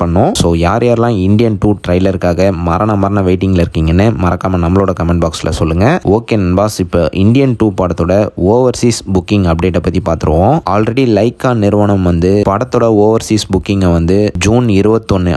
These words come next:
அதாவது நேத்து வந்து ஆரம்பிக்கிறதாக இந்த போஸ்டர் மூலியமா அனௌன்ஸ் பண்ணியிருந்தாங்க. ஆனா, சில காரணத்தினால புக்கிங்ஸ் வந்து இன்னும் ஓவர்சீஸ்ல ஓபன் ஆகல நண்பாஸ். So, புக்கிங்ஸ் எப்பதான் ப்ரோ ஓபன் ஆகும் அப்படின்னு கேட்டீங்கன்னா, கிட்டத்தட்ட யூ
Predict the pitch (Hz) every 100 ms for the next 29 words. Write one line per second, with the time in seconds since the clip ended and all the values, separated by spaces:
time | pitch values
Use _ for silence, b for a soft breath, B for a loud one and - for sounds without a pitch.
0 | 85 90 92 104 - 87 98 117 120 98
1 | 90 90 101 - 85 95 101 95 95 87
2 | 87 80 95 104 - 95 90 87 101 107
3 | - 98 90 90 95 90 92 - 90 85
4 | 80 80 82 110 147 - 90 87 85 92
5 | 90 95 110 135 117 110 95 85 90 107
6 | 110 95 - 123 113 95 95 104 92 101
7 | 101 90 98 101 - 87 92 87 90 95
8 | 90 82 82 80 82 82 123 190 - -
9 | 87 85 80 87 80 120 110 104 101 110
10 | 117 120 110 104 107 101 95 98 71 82
11 | 87 - 85 82 80 87 110 113 - -
12 | 101 - 120 113 117 - 87 90 110